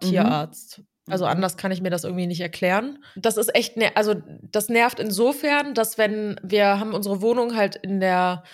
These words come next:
Speaker 2: ähm, im Erdgeschoss und direkt vor unserer Haustür ist eine Straße und neben der Straße ist direkt ein riesiger Parkplatz,
Speaker 1: Mhm.
Speaker 2: wo Leute halt parken, weil hier in der Gegend halt auch Arbeitsplätze sind, so. Und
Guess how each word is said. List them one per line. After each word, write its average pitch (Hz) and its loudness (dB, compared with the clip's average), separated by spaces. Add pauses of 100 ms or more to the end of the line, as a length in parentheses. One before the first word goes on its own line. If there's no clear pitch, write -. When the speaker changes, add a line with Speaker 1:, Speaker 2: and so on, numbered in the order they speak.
(220)
Speaker 2:
ähm, 180 -2
im 185 -2
Erdgeschoss 294 0
und 214 -4
direkt 220 0
vor 226 0
unserer 202 0
Haustür 226 0
ist 196 -4
eine 214 -2
Straße 226 0
und 208 -4
neben 220 0
der 190 4
Straße 190 0
ist - -2
direkt 214 0
ein 196 0
riesiger 214 0
Parkplatz, 202 -4
Speaker 1:
Mhm. 160 -4
Speaker 2:
wo 208 4
Leute 214 2
halt 208 0
parken, 226 0
weil 208 4
hier 214 0
in 170 0
der 196 2
Gegend 202 -4
halt 196 0
auch 185 0 (220)
Arbeitsplätze 180 -2
sind, 165 -4
so. 170 -4
Und 185 -4